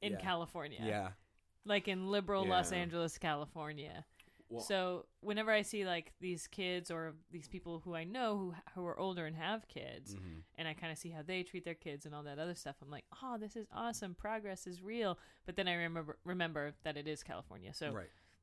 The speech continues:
Speaker 1: who knows what's actually still going on, but I, I like to think,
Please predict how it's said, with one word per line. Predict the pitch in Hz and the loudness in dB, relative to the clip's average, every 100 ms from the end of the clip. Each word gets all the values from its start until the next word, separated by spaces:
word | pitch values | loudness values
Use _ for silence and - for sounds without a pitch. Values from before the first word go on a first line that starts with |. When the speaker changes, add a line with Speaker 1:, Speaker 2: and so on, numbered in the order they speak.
| _ - | _ -4
Speaker 1:
who | 254 | 0
knows | 233 196 185 180 | 2 4 2 0
what's | 160 156 | -2 0
actually | 135 147 - 151 - _ _ | 0 0 -4 -6 -8 _ _
still | - - 165 | -8 -2 -2
going | 160 170 170 | 0 -2 0
on, | 170 170 | -2 0
but | 196 | 2
I, | 226 - - | 2 0 -6
I | |
like | 202 208 269 | -6 -6 -10
to | - | -14
think, | 185 - 110 | -16 -18 -18